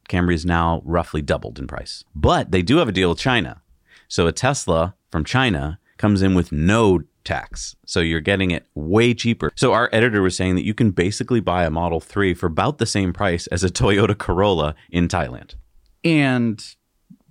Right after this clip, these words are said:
Speaker 2: people still like Teslas more than Toyota
Speaker 1: <laughs>
Speaker 2: Corollas in Thailand.
Speaker 1: Right. I mean, it's go-, I think it's gonna be a huge, huge market.
Speaker 2: And so this is basically all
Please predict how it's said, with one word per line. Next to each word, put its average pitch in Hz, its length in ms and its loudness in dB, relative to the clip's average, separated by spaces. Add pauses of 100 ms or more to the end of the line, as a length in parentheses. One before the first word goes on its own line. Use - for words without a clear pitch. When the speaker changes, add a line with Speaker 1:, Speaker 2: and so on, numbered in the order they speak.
(160)
Speaker 2:
people 123 440 2
still 123 480 0
like 117 460 0 (100)
Teslas 127 480 -2
more 190 220 4
than 127 160 2
Toyota 110 360 2
Speaker 1:
<laughs> - 0 -
Speaker 2:
Corollas 107 440 2
in 90 240 0
Thailand. 82 560 -2
Speaker 1:
Right. 170 260 0 (300)
I 90 40 4
mean, 90 320 2 (340)
it's 101 240 0
go-, 107 180 2
I 98 120 0
think 135 140 2
it's - 100 -8
gonna 85 160 -4
be 82 120 -2
a 85 100 2
huge, 95 680 2 (100)
huge 87 320 0
market. 80 400 -4 (160)
Speaker 2:
And 127 180 2
so 120 200 -2
this 139 260 -2
is 170 140 -2
basically 120 500 -2 (140)
all 127 640 2